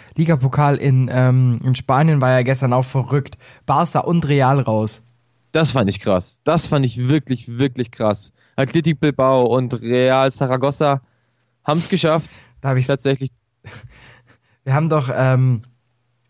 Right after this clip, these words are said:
Speaker 1: haben doch neulich Hannes ins Programm genommen.
Speaker 2: Ja.
Speaker 1: Und, ähm,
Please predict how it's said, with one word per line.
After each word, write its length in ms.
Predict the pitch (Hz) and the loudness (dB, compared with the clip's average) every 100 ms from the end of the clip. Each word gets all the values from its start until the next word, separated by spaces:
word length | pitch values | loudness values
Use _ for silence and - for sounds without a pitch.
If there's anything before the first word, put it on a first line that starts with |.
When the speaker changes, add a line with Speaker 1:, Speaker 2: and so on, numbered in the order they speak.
| - | -4
Speaker 1:
haben 140 | 131 | 0
doch 100 | 143 | 2
neulich 320 | 139 147 123 | 2 2 2
Hannes 260 | 143 170 117 | 2 0 -2
ins 140 | 113 | -8
Programm 360 | - 110 113 117 | -8 -6 -2 -2
genommen. 400 | 113 107 104 92 _ _ _ - | 0 0 -2 -6 _ _ _ -4
Speaker 2:
Ja. 440 | 120 92 98 160 - _ _ _ | -2 0 0 -2 -6 _ _ _
Speaker 1:
Und, 340 | - 135 131 131 | -2 0 0 0
ähm, 340 | 123 117 117 | -2 0 -4